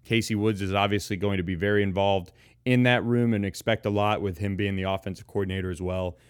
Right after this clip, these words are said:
We'll see how they bring it all together, uh, this fall. Uh, at the very least, I think you're looking at a room that has a huge N F L type prospect in R J Maryland, somebody who's going to catch a lot of footballs over the next few years at S M U. Um, but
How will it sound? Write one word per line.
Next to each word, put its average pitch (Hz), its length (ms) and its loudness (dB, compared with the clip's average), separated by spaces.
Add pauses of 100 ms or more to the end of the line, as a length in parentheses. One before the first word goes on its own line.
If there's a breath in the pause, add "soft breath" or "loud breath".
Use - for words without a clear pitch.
(160 soft breath)
We'll 101 120 0
see - 160 0
how 107 140 4
they 104 120 2
bring 107 220 0
it 104 80 0
all 104 140 2
together, 101 460 0 (300 soft breath)
uh, 87 320 -2
this 90 320 -8
fall. 101 540 0 (240 soft breath)
Uh, 80 160 -8 (400)
at 101 80 -4
the 107 80 -4
very 123 200 4
least, 113 240 0
I 110 60 -2
think 104 280 -4
you're 107 100 0
looking 107 240 -2
at 101 80 0
a 95 40 0
room 98 280 -2
that 90 140 -2
has 92 220 -6
a 82 240 -6 (140)
huge 120 800 -2 (640 soft breath)
N 120 140 2
F 110 160 0
L 101 180 0
type 101 260 -2
prospect 95 680 -2
in 95 100 -4
R 98 180 -2
J 92 200 -2
Maryland, 92 500 -4
somebody 98 300 -2
who's 87 140 -4
going 92 180 -4
to 87 40 -4
catch 90 220 -8
a 90 60 -6
lot 90 140 0
of 85 80 -8
footballs 92 480 -4 (380 soft breath)
over 98 120 -2
the 92 100 -2
next 92 220 -4
few 101 120 -4
years 90 280 -2
at 85 120 -2
S 90 220 -4
M 90 100 -4
U. 90 300 -2 (380 soft breath)
Um, 82 340 -4
but - 320 2